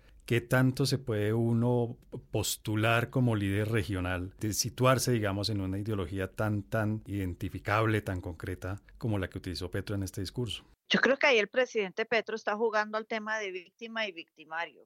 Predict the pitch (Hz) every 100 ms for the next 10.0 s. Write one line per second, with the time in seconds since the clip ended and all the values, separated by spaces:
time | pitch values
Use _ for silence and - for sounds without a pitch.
0 | _ 170 156 - 175 180 190 208 202 220
1 | 202 175 170 196 196 196 190 151 - 180
2 | 160 - 156 147 175 180 226 240 - 226
3 | 226 214 226 220 - 214 208 220 202 185
4 | 175 208 - - - - 220 254 233 226
5 | 220 233 220 190 185 196 214 - 190 180
6 | 170 - 196 185 185 185 214 220 196 156
7 | - 170 170 - 220 214 220 240 226 226
8 | 233 - 214 202 196 - _ _ 202 190
9 | - 196 185 185 190 185 214 196 -